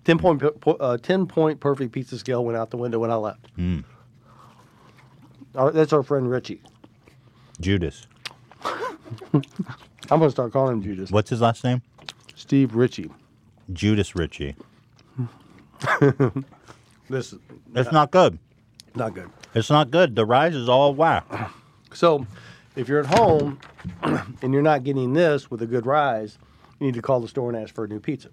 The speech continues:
Speaker 2: You think they'll tell
Speaker 1: Domino's
Speaker 2: you
Speaker 1: and pizza, Domino's and pizza give a guarantee. Why shouldn't Papa John's?
Speaker 2: No guarantee. Ooh, that looks
Speaker 1: That's a
Speaker 2: good.
Speaker 1: little better.
Speaker 2: That looks
Speaker 1: It's a little
Speaker 2: nice.
Speaker 1: better. That's gonna be an eight and a half pizza. Uh, I
Speaker 2: I'd
Speaker 1: can
Speaker 2: love to
Speaker 1: look.
Speaker 2: see a ten.
Speaker 1: Well, if we, we gotta get a little rise.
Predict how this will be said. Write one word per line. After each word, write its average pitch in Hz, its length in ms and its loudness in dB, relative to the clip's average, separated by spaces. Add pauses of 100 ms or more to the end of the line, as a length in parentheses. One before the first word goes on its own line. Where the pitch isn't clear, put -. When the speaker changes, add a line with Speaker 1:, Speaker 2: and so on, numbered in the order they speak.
(300)
Speaker 2:
You 98 160 -2
think 107 160 0
they'll 160 80 6
tell 190 100 4
Speaker 1:
Domino's 202 200 6
Speaker 2:
you - 60 2
Speaker 1:
and 156 80 -2
pizza, 185 380 0
Domino's 160 420 -2
and 135 100 -8
pizza 170 260 -6
give 117 160 -6
a 110 40 -6
guarantee. 110 360 -6
Why 120 140 0
shouldn't 120 200 -6
Papa 120 200 -2
John's? 139 340 -6 (240)
Speaker 2:
No 107 280 4
guarantee. 107 520 0 (100)
Ooh, 117 180 -6
that 90 140 -8
looks 120 60 -6
Speaker 1:
That's 156 140 -2
a 165 40 6
Speaker 2:
good. 147 80 4
Speaker 1:
little 165 160 4
better. 135 260 -2 (280)
Speaker 2:
That 95 60 -2
looks 135 160 2
Speaker 1:
It's 139 80 -4
a - 40 2
little 107 160 6
Speaker 2:
nice. 85 60 0
Speaker 1:
better. 123 200 4 (500)
That's 143 180 2
gonna 143 180 6
be 143 220 6
an 135 80 4
eight 143 140 2
and 143 80 0
a - 20 2
half 147 220 2
pizza. 147 340 -4 (540)
Uh, 120 60 -8
I 120 180 4
Speaker 2:
I'd 120 60 2
Speaker 1:
can 104 120 4
Speaker 2:
love 98 180 2
to 131 60 0
Speaker 1:
look. 143 160 2
Speaker 2:
see 85 60 0
a 78 40 0
ten. 80 360 0 (400)
Speaker 1:
Well, 156 240 4
if 135 80 -8
we, 139 100 -2
we 127 200 -4
gotta 156 160 4
get 147 80 2
a 131 100 2
little 120 180 0
rise. 113 540 -2